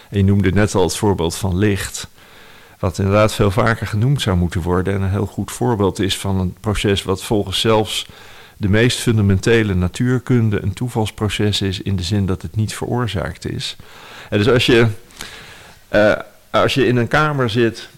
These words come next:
we kunnen het, eh, zelfs zien hier, eh, d-, dan reflecteert je eigen beeld in ruiten. Dus je kan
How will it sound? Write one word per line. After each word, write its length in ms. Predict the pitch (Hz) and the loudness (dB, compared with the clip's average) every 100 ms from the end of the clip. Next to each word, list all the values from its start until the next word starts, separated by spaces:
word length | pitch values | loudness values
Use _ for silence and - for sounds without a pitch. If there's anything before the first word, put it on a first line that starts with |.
| _ | _
we 140 | 104 110 | -12 -10
kunnen 280 | 139 123 110 | -8 -8 -10
het, 100 | - | -10
eh, 120 | 117 104 69 | -8 -8 -10
zelfs 380 | 101 107 - - | -10 -12 -12 -12
zien 280 | 101 117 117 | -8 -6 -4
hier, 300 | 101 101 110 | -2 0 0
eh, 220 | - 98 | 0 -2
d-, 200 | 107 - | -2 -6
dan 440 | - - - 113 92 | -8 -4 0 0 0
reflecteert 760 | - 120 120 120 - 139 131 123 | 0 0 0 -2 -2 0 0 0
je 80 | - | -2
eigen 360 | 117 123 123 | 0 0 0
beeld 460 | 107 107 120 156 - | 2 2 2 -2 -6
in 340 | - 120 110 - | -4 -4 -4 -10
ruiten. 600 | - 110 110 87 92 92 | -4 0 2 2 -2 -6
Dus 140 | 95 | -6
je 80 | 107 | -6
kan 360 | - 107 101 | -4 -4 -4